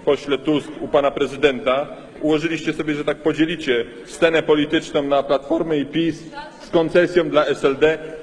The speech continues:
że się naród da nabrać. Tak już próbowaliście w zeszłej kampanii i nie do końca się wam udało. Myślę, że również teraz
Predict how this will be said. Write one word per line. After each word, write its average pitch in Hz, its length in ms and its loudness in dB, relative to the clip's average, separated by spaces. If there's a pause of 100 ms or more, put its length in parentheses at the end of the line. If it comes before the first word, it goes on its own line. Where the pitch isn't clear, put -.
(140)
że 143 240 2
się 165 180 2
naród 160 380 2
da 151 120 4
nabrać. 104 380 -2 (840)
Tak 233 200 4
już 214 120 2
próbowaliście 190 580 4
w 143 40 -2
zeszłej 196 340 4
kampanii 180 540 -2 (240)
i 175 100 -2
nie 180 120 4
do 180 100 4
końca 180 300 0
się 156 120 -10
wam 143 180 -2
udało. 151 440 2 (240)
Myślę, 170 300 0
że 160 120 6
również 165 340 0
teraz 147 500 2